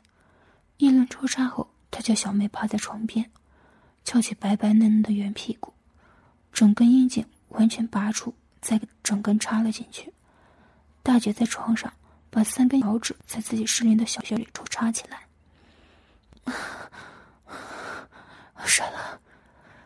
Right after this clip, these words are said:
孙明火热的精液开始喷射到小穴内，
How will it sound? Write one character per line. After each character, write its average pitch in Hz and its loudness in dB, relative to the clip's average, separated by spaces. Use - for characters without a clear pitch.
孙 - 0
明 285 4
火 208 -6
热 226 0
的 226 -6
精 233 2
液 - -6
开 226 -2
始 - -2
喷 - -4
射 226 -2
到 214 -2
小 - -8
穴 - -8
内， 220 -2